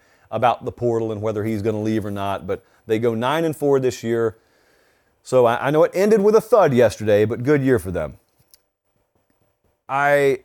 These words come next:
I completely think it's right to question Dabo Swinney here and the way he handled his quarterbacks. But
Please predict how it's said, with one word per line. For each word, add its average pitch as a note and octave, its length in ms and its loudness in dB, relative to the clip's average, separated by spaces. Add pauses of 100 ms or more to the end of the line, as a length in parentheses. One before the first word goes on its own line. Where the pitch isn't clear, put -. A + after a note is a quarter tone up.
(120)
I B2+ 120 -4
completely D3 560 -6
think C3+ 200 -10
it's - 120 -16
right C3 240 -2
to - 60 -20
question A#2+ 380 -8
Dabo A2 200 -2
Swinney G2+ 440 -12 (180)
here F2+ 220 -12 (280)
and A#2 120 -8
the B2 60 -4
way B2+ 140 0
he A#2+ 120 -8
handled A2+ 240 -8
his A2 120 -10
quarterbacks. F#2 500 -10
But C3+ 360 0